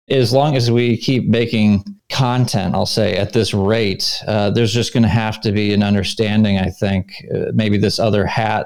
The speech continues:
the cinematographer has to have to be able to craft, you know, the images alongside of just getting through your day and having the understanding of how to produce at the same time. It's like, it's almost like the second hat that you have to wear at certain levels.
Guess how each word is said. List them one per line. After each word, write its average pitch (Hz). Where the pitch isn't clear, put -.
the 107
cinematographer 101
has 95
to 104
have 98
to 113
be 104
able 104
to 98
craft, 104
you 110
know, 95
the 104
images 101
alongside 98
of 92
just -
getting 101
through 107
your 98
day 98
and 98
having 101
the 95
understanding 98
of 92
how 101
to 95
produce 101
at 107
the 107
same 98
time. 101
It's 101
like, 101
it's 110
almost 107
like 95
the 117
second 104
hat 98
that 101
you 101
have 98
to 101
wear 98
at 107
certain -
levels. -